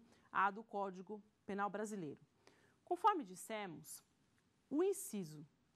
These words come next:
o inci-, os quatro incisos que compõem o parágrafo segundo são causas especiais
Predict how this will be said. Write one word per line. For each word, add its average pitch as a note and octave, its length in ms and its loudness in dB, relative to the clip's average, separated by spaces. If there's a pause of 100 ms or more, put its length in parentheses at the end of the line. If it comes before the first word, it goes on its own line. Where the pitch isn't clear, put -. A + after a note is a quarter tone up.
(840)
o B3 80 4
inci-, C4 520 2
os F#3 160 -6
quatro E4+ 360 4
incisos F#3+ 480 -4
que - 100 -14
compõem G3+ 380 -2
o G3 60 -4
parágrafo D#3+ 520 -2
segundo F3+ 640 0 (400)
são F4+ 300 0
causas A3 720 2
especiais G#3 1040 -2